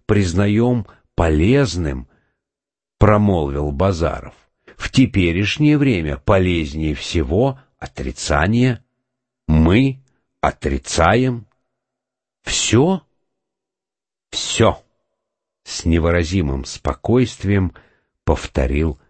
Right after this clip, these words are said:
Базаров. П П уставился на него. Он этого не ожидал, а Аркадий даже покраснел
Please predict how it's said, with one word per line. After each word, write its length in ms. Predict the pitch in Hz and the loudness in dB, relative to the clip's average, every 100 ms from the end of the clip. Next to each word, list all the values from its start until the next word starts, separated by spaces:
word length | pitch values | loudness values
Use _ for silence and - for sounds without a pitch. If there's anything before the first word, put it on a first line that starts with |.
| _ | _
Базаров. 880 | - - 73 67 65 - - - _ _ _ _ _ _ _ _ _ _ _ _ | -8 -2 -2 -2 -4 -6 -12 -18 _ _ _ _ _ _ _ _ _ _ _ _
П 280 | 92 78 67 _ | 0 0 -4 _
П 320 | - 123 131 - _ _ _ _ - | 0 0 0 -6 _ _ _ _ -6
уставился 1040 | 101 - - - 87 76 65 60 - 69 | -4 -4 -4 0 2 0 -4 -8 -8 -6
на 80 | 64 | -4
него. 480 | 64 64 65 65 - _ _ _ _ _ _ _ _ _ _ _ _ | -4 -4 -4 -6 -10 _ _ _ _ _ _ _ _ _ _ _ _
Он 240 | 98 107 110 | 2 4 4
этого 320 | 113 123 120 | 2 0 -2
не 140 | 123 | 0
ожидал, 680 | 123 117 117 85 69 64 67 _ _ _ _ _ _ _ - | 0 0 -2 -2 -2 -4 -8 _ _ _ _ _ _ _ -2
а 180 | 80 76 | 0 0
Аркадий 640 | 69 - 101 127 127 113 | -2 -2 0 0 0 -2
даже 400 | 78 69 65 - - _ _ _ | -2 -6 -8 -14 -20 _ _ _
покраснел 920 | 90 - 85 78 - - 78 98 98 | -2 0 0 -2 -4 -6 -2 0 -2